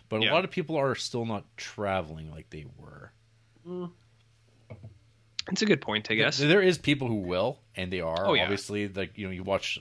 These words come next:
Speaker 1: these arena shows and, like, nobody's wearing masks and stuff like that. But, uh, yeah, I mean, I'm not sure, like, how many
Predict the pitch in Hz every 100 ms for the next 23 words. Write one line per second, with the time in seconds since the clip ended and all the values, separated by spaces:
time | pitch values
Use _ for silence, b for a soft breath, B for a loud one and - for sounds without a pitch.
0 | - 87 85 80 80 80 80 87 80 78
1 | 80 71 - 90 80 76 78 80 98 104
2 | 98 - 95 - 101 95 - 90 90 B
3 | B B B - 98 92 - 92 87 87
4 | 95 151 131 117 101 139 156 131 - 123
5 | 104 117 110 98 92 87 85 -